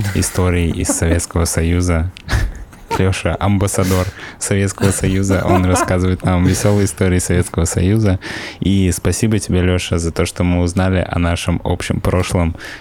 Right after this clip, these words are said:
чуть больше, чем мы знали до этого. Я думаю, что всем нашим слушателям было интересно узнать что-то новое. И мы на этом будем завершать. У нас есть бустеры. Леш, ты помнишь, кто наши бустеры?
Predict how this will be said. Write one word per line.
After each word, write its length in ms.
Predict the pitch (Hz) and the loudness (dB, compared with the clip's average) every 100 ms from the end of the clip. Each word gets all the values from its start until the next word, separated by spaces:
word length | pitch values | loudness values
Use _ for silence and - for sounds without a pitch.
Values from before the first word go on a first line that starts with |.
| - | -8
чуть 240 | - 110 | -2 -2
больше, 540 | 101 104 110 110 90 80 - - - | 0 2 2 2 0 -2 -6 -18 -6
чем 200 | - 107 | 0 2
мы 140 | 104 | 4
знали 280 | 98 98 90 | 4 2 2
до 160 | 87 90 | 2 2
этого. 440 | 87 87 80 82 - - - - - | 2 0 0 0 -4 -10 -14 -10 -2
Я 240 | 92 92 | 2 2
думаю, 360 | 92 98 98 92 | 2 4 4 2
что 460 | - 90 87 87 | 0 0 2 0
всем 220 | 85 90 90 | 0 0 0
нашим 280 | 87 92 | 0 -2
слушателям 580 | 90 98 95 - 95 87 | -2 0 -2 -2 -2 0
было 240 | 87 87 87 | 2 2 2
интересно 560 | 87 85 87 85 87 | 2 0 0 0 0
узнать 280 | 87 82 82 | 0 2 0
что-то 260 | - 85 85 | 0 0 2
новое. 500 | 87 98 92 85 85 - - - - - - - | 2 2 2 0 -2 -10 -18 -16 -16 -16 -14 -2
И 400 | 87 87 82 80 | 2 2 2 2
мы 200 | 85 90 | 2 2
на 100 | 90 | 2
этом 260 | 87 87 | 0 0
будем 240 | 87 90 90 | 0 2 2
завершать. 720 | 92 87 85 - 87 104 - - | 2 0 -2 -2 -2 -2 -6 -2
У 80 | 90 | 0
нас 260 | 90 - | 0 0
есть 200 | 90 87 | 0 0
бустеры. 640 | 87 92 - 95 87 85 92 - - - - | 0 0 0 0 0 0 -4 -12 -20 -8 -2
Леш, 420 | 87 85 80 - | 0 0 -2 -6
ты 100 | 92 | -4
помнишь, 440 | - 110 120 87 | 0 2 2 0
кто 180 | - - | -2 0
наши 260 | 87 82 87 | 0 0 0
бустеры? 540 | 85 82 - 85 95 | 0 -2 -2 -2 -4